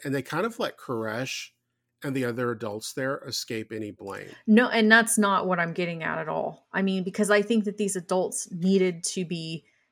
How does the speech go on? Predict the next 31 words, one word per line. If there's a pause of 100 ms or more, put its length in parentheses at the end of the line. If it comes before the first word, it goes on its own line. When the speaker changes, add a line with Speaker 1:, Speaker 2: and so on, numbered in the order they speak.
(120)
Speaker 2:
apprehended.
Speaker 1:
This
man
was (160)
vile.
Speaker 2:
He's
Speaker 1:
He
was
Speaker 2:
vile.
Speaker 1:
a
predator.
Speaker 2:
Absolutely.
A
predator,
vile, (400)
uh, (160)
brainwashing
all
these
people,
sexually
assaulting
the
women
and
the
children
and
all
that.
Absolutely.